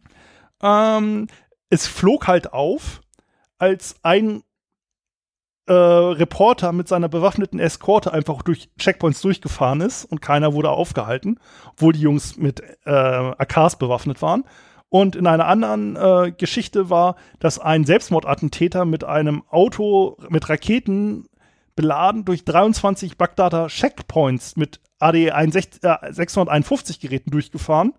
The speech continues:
Das, pff, naja, nichts passiert ist. So. Und, ähm,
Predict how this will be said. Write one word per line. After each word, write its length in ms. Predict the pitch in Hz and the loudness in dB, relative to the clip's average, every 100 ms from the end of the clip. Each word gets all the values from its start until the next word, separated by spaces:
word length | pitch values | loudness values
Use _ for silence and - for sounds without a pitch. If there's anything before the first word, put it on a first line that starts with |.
| _ _ _ _ _ _ _ | _ _ _ _ _ _ _
Das, 260 | - 170 - - _ _ - | -2 -2 -2 -20 _ _ -20
pff, 220 | - - | -20 -12
naja, 380 | 185 170 151 185 - _ _ _ _ _ _ _ _ _ _ _ | 0 2 4 2 -2 _ _ _ _ _ _ _ _ _ _ _
nichts 300 | 175 202 - | 2 2 0
passiert 340 | 196 - 294 190 | -4 0 0 2
ist. 300 | 139 - - _ _ _ | -2 -4 -18 _ _ _
So. 280 | - - - _ _ _ _ _ _ _ _ _ _ _ _ _ _ _ _ | -18 -18 -20 _ _ _ _ _ _ _ _ _ _ _ _ _ _ _ _
Und, 720 | - 170 170 165 175 175 - - | 0 2 4 0 -4 -8 -12 -2
ähm, 440 | 175 170 170 170 | 0 0 -2 -6